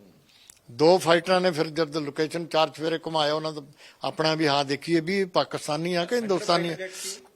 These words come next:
Speaker 1: ਹਾਂਜੀ। ਅਹ, ਐਫ ਸਿਕਸਟੀਨ ਸੀ ਸ਼ਾਇਦ। ਉਹਨਾਂ ਨੇ ਮ-, ਦੇਖਿਆ ਵੀ ਇਹ ਪੋਸਟ ਤੇ ਸੀ, ਜਿਹੜੇ ਪ-, ਇਕੱਠੇ ਹੋਏ ਸੀ ਪੋਸਟ ਤੇ, ਹਾਈਟ ਤੇ ਸੀ, ਉਹਨਾਂ ਨੇ ਦੇਖਿਆ ਵੀ ਪੱਗਾਂ ਵਾਲੇ ਹੀ ਆ। ਫਿਰ ਉਹਨਾਂ ਨੇ ਟੈਂਕਾਂ ਵਾਲਿਆਂ ਨੂੰ,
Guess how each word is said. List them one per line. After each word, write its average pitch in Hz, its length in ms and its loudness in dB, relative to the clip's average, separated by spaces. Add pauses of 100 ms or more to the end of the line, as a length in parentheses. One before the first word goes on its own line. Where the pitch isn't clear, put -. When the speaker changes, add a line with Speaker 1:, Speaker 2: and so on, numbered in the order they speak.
(140)
Speaker 1:
ਹਾਂਜੀ। 127 320 0 (300)
ਅਹ, 151 420 0
ਐਫ 143 100 -4
ਸਿਕਸਟੀਨ 160 460 -2
ਸੀ 123 140 -6
ਸ਼ਾਇਦ। 107 220 -8 (1200)
ਉਹਨਾਂ 185 260 4
ਨੇ 196 280 4 (120)
ਮ-, 165 180 -10
ਦੇਖਿਆ 156 380 4
ਵੀ 196 160 4
ਇਹ 202 180 8
ਪੋਸਟ 175 400 0
ਤੇ 185 140 2
ਸੀ, 175 160 -4
ਜਿਹੜੇ 175 160 -4
ਪ-, 165 180 -10
ਇਕੱਠੇ 147 400 -6
ਹੋਏ 165 120 2
ਸੀ 156 100 -6
ਪੋਸਟ 147 340 -4
ਤੇ, 139 200 -2 (120)
ਹਾਈਟ 139 180 0
ਤੇ 156 140 -2
ਸੀ, 131 140 -12 (240)
ਉਹਨਾਂ 202 120 4
ਨੇ 190 40 -2
ਦੇਖਿਆ 185 200 2
ਵੀ 196 80 4
ਪੱਗਾਂ 160 280 4
ਵਾਲੇ 151 200 6
ਹੀ 139 80 0
ਆ। 110 120 -6 (400)
ਫਿਰ 190 200 6
ਉਹਨਾਂ 214 200 4
ਨੇ 208 60 4
ਟੈਂਕਾਂ 160 320 2
ਵਾਲਿਆਂ 147 220 4
ਨੂੰ, 143 200 -8